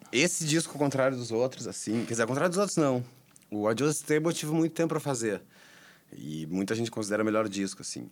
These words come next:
O segundo disco, Saca La Muerte de Tu Vida, e o, o Teu Mundo foi em pouquíssimo tempo pra compor as músicas, porque já era,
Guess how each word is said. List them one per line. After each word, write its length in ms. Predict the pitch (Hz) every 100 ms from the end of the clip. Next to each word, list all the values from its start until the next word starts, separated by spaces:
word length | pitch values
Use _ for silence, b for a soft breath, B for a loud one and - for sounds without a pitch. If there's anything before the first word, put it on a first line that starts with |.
| -
O 40 | -
segundo 460 | 95 92 123 135
disco, 440 | 113 123 139 - -
Saca 200 | 113 120
La 80 |
Muerte 200 | 110 110
de 60 | 117
Tu 140 | -
Vida, 360 | 98 101 107 101
e 120 | 92
o, 420 | 90 85 85 76 - -
o 160 | 90
Teu 160 | - 101
Mundo 240 | 104 117
foi 400 | 123 - - 120 120
em 40 |
pouquíssimo 480 | 117 - 147 - 143
tempo 300 | 127 127 127
pra 140 | - 120
compor 320 | 117 117 117
as 120 | 113
músicas, 320 | 117 120 -
porque 340 | - 123 135 135
já 140 | 131
era, 300 | 127 135 139